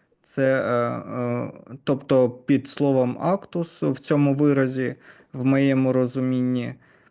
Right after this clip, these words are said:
м, е, також, е, включає і бездію.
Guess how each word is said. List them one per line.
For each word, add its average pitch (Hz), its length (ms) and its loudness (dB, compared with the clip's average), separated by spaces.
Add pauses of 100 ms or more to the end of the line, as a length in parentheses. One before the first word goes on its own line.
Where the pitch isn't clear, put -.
(200)
м, 120 280 -4
е, 120 640 -4 (300)
також, 147 500 -2
е, 127 300 4
включає 131 880 0
і 139 280 0
бездію. 120 1120 -2